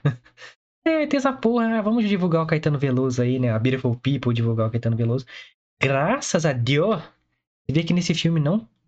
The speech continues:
aparentemente, ou não teve, ou teve pouquíssima verba pública pra fazer o filme. Eu acho que não teve, não vi nos créditos, é, é, tipo, pra empresa pública, Petrobras, nada disso, e nem, ah,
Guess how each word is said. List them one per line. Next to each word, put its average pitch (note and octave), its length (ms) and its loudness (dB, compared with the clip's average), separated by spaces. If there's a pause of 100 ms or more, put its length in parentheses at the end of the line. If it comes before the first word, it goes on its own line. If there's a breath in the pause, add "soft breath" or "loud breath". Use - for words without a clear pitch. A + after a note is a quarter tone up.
(180)
aparentemente, D3+ 680 0 (400 loud breath)
ou G#3+ 160 2
não C#4 180 0
teve, F#3 360 0
ou E3 40 -2
teve F3+ 200 0
pouquíssima G#3 800 -2
verba B2+ 840 0
pública F3+ 440 0
pra C#3 100 -2
fazer C#3+ 200 0
o E3 40 0
filme. D3+ 240 -2
Eu B2+ 60 2
acho D3 140 0
que D3 60 2
não F3+ 120 0
teve, C3 420 0
não D#3 200 0
vi C#3+ 340 0 (360 loud breath)
nos C#3+ 160 0
créditos, B2 760 0
é, A#2+ 360 0 (560 loud breath)
é, G2+ 120 -2 (100)
tipo, - 180 -6
pra B2 200 0
empresa A#2+ 360 0
pública, A#2+ 360 -2
Petrobras, A2+ 600 0
nada B2+ 280 0
disso, D#3+ 380 -2
e D#3 120 0
nem, D#3+ 480 0 (560 loud breath)
ah, G#2 640 -2